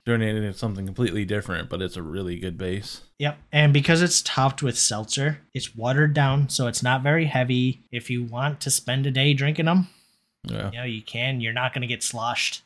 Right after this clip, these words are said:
Speaker 2: Uh, so
Speaker 1: Unless you're
Speaker 2: yeah,
Speaker 1: super,
Speaker 2: I
Speaker 1: unless you're really heavy, pour the tequila. <laughs>
Speaker 2: Yeah, yeah. And a lot of tequila-based drinks are served with ice,
Speaker 1: Yeah.
Speaker 2: too. Um, I think that makes them great for summer drinks.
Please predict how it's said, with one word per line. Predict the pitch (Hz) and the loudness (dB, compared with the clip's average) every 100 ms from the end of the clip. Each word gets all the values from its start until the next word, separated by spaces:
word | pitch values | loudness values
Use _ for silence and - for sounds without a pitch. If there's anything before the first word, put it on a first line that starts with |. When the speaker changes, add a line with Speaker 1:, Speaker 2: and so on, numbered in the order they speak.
| - | -12
Speaker 2:
Uh, | 98 95 | -10 -8
so | 95 - 107 104 - _ | -6 -6 -6 -10 -14 _
Speaker 1:
Unless | - 107 | -8 -6
you're | 101 90 | -6 0
Speaker 2:
yeah, | 131 113 | 0 2
Speaker 1:
super, | |
Speaker 2:
I | 120 | 4
Speaker 1:
unless | 120 - | 4 2
you're | 107 | 0
really | 107 101 98 | 0 0 0
heavy, | 104 98 | -2 -2
pour | - 113 | 0 0
the | 117 | 0
tequila. | - - - 170 - 190 - - | -4 -4 0 2 2 0 -2 -4
<laughs> | 160 - - - - _ 127 | -12 -12 -16 -20 -20 _ -4
Speaker 2:
Yeah, | 120 107 - - | -4 -4 -10 -16
yeah. | 101 95 - - - | -14 -14 -14 -14 4
And | 180 | 8
a | 180 | 10
lot | 220 | 10
of | 196 147 - | 8 6 0
tequila-based | - 139 143 135 117 113 - | 0 4 6 6 2 0 0
drinks | 117 110 | -2 -2
are | 131 | 0
served | 117 - 117 104 107 | 0 0 -2 -6 -6
with | 123 - - | -6 -8 -8
ice, | 127 123 - - - _ - | -6 -2 -2 -4 -8 _ -14
Speaker 1:
Yeah. | - - | -12 -6
Speaker 2:
too. | 135 131 147 - _ - | 0 0 0 -4 _ -4
Um, | 113 117 113 - _ _ - | 2 2 0 -8 _ _ -2
I | 135 | 0
think | 170 151 | 4 6
that | 147 | 6
makes | 139 131 | 4 2
them | 139 131 110 | 0 0 -2
great | 123 113 113 117 _ _ | -2 -4 -4 -8 _ _
for | - - 113 110 107 101 | -14 -10 -8 -8 -8 -6
summer | - 135 117 | -2 -2 -2
drinks. | 107 104 95 - - | -6 -10 -4 -2 -2